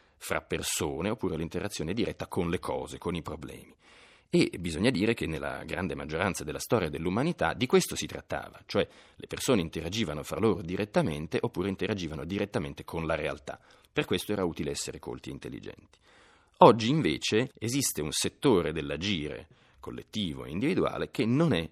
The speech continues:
eh, quello delle relazioni dirette fra persone o dirette con la realtà, ma è quello della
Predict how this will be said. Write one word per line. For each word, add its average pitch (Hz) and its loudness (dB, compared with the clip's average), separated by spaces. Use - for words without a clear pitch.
eh, 62 -10
quello 90 0
delle 76 -2
relazioni 80 -2
dirette 85 0
fra - -14
persone 107 2
o 82 0
dirette 87 -2
con 104 0
la 143 4
realtà, 92 0
ma 117 2
è 131 2
quello 90 2
della 82 -4